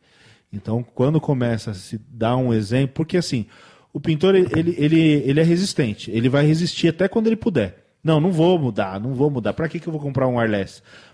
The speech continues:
Mas na hora que o cara põe, e princi-, quando ele pega na mão e aplica, ele já sente. Mas, quando ele vê um outro cara tendo mais sucesso co-, que ele,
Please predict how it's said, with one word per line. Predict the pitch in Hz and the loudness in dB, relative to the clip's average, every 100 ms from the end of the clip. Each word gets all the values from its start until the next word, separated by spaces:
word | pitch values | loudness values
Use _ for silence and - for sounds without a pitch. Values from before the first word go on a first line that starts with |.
| _ | _
Mas | 143 | 0
na | 170 | 2
hora | 240 | 2
que | 226 | 0
o | |
cara | - 156 135 | 0 0 0
põe, | - - 170 170 123 - _ _ _ _ - 127 _ _ | -6 2 4 4 0 -6 _ _ _ _ -18 -18 _ _
e | 151 | -2
princi-, | 147 226 247 - - | 2 2 2 -4 -6
quando | - 170 | 0 2
ele | 165 | 2
pega | 190 196 | 2 4
na | 185 | 4
mão | 151 139 | 4 4
e | 131 | 4
aplica, | 139 - 190 214 139 | 2 2 2 4 2
ele | 131 151 | 2 2
já | 165 196 | 2 0
sente. | - 120 107 - - _ | 0 -2 -2 -10 -18 _
Mas, | 131 175 233 160 - - - - _ _ _ _ _ _ | 0 4 4 4 -2 -12 -18 -20 _ _ _ _ _ _
quando | - 220 247 | 2 4 4
ele | 240 202 | 6 6
vê | 151 | 4
um | 151 143 | 4 6
outro | 208 311 269 | 4 4 2
cara | - 165 127 110 98 - _ _ _ - | 2 2 4 2 -2 -8 _ _ _ 0
tendo | 151 147 | 2 4
mais | 147 185 262 | 2 2 2
sucesso | - 208 190 160 - | -2 0 2 2 0
co-, | 147 156 147 | 0 2 2
que | - 165 | -2 2
ele, | 131 117 107 | 4 4 0